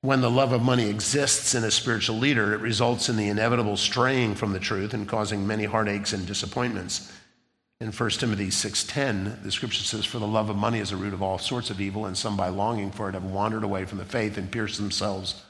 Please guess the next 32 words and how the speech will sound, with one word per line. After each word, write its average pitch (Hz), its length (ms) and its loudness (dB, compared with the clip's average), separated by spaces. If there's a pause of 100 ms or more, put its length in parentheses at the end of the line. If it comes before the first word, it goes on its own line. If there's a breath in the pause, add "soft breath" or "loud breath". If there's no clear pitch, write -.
(140)
with 104 120 -4
many 98 400 0 (120)
griefs." 92 580 -2 (1000)
When 107 120 -2
these 107 160 2
characteristics 104 680 0
are 98 100 0
present 113 520 0
in 104 80 -4
a 95 80 -4
spiritual 104 440 -4
leader, 107 240 0
it 95 100 -8
provides 95 440 -2
handles 104 680 -2
onto 107 280 -4
which 101 240 -2
critics 117 380 -4
can 107 220 -4
lay 101 140 -2
hold 110 420 -2
and 98 120 -2
make 101 180 -2
indictments 104 840 -4 (440)
of 104 200 -2
hypocrisy, 101 1000 -2
of 101 140 0
imbalance, 101 600 0
of 104 120 -4
ignorance, 95 840 -4
of 90 180 -4
indulgence. 92 1040 -2